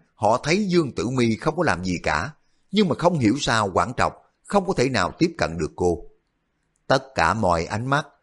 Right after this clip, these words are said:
đang đổ dồn về phía Dương Tử Mi. Họ phát hiện cô gái đang đứng trước mặt của họ đây cũng chỉ là một cô gái bình thường thôi, diện mạo thanh tú, da trắng, tóc dài,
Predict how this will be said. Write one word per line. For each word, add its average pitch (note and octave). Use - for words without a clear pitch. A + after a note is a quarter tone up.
đang E3
đổ A2
dồn G2
về F2
phía G#2+
Dương A2+
Tử D2+
Mi. F#2+
Họ G2+
phát -
hiện F#2+
cô B2+
gái G2+
đang G#2+
đứng C3+
trước G3+
mặt -
của G#2+
họ F2
đây F#2
cũng E3+
chỉ B2
là D3
một F2+
cô C3
gái C3
bình A2+
thường E2+
thôi, D3
diện A#2
mạo E2+
thanh G2+
tú, C3+
da B2
trắng, A#2
tóc F3+
dài, D#2